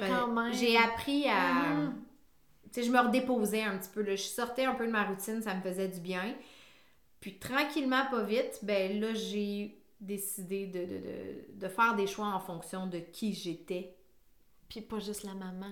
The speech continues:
Speaker 1: Puis pas juste la maman.
Speaker 2: Mm.
Speaker 1: Fait que, tu sais, je travaillais pour une petite fondation avant d'avoir Arnaud. J'ai, je suis pas retournée.
Speaker 2: Ok.
Speaker 1: Euh, j'ai eu un poste, euh, au loisir de la ville. Fait que j'ai tombé de maman à la maison avec trois enfants,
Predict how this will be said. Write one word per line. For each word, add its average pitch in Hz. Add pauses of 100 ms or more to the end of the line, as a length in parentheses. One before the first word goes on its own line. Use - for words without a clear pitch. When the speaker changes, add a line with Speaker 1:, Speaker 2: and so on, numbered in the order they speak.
Speaker 1:
Puis -
pas 190
juste 185
la 175
maman. 147
Speaker 2:
Mm. 208 (500)
Speaker 1:
Fait 180
que, 180
tu -
sais, 247 (260)
je -
travaillais 180
pour 202
une 170
petite -
fondation 185 (360)
avant 175
d'avoir 165
Arnaud. 160 (1120)
J'ai, 156
je 156
suis -
pas -
retournée. 156 (380)
Speaker 2:
Ok. 226 (420)
Speaker 1:
Euh, 160
j'ai 165
eu 170
un 151
poste, 160
euh, 147
au 160
loisir 165
de 165
la 151
ville. 170
Fait 147
que 165
j'ai 165
tombé 180
de 180 (380)
maman 170
à 180
la 175
maison 170
avec 185
trois 185
enfants, 180